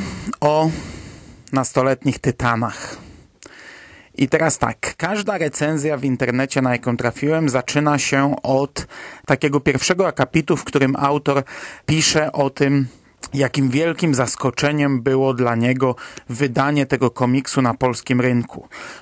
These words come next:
No, ja się z tym oczywiście zgadzam. My już od długiego czasu mówimy o tym, że ten rynek komiksowy powoli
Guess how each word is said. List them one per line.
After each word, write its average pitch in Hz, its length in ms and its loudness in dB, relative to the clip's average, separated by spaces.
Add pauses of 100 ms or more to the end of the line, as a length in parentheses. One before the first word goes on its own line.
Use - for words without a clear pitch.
No, 147 180 0
ja 135 300 0
się 160 240 0
z - 80 -4
tym 160 340 0
oczywiście 131 680 0
zgadzam. 165 640 0 (440)
My 131 500 2
już 127 280 0
od 143 360 -2
długiego 139 500 0
czasu 143 400 0
mówimy 131 420 2
o 131 160 2
tym, 127 320 0
że 123 380 2 (320)
ten 123 220 2
rynek 143 400 0
komiksowy 131 720 0
powoli 131 720 0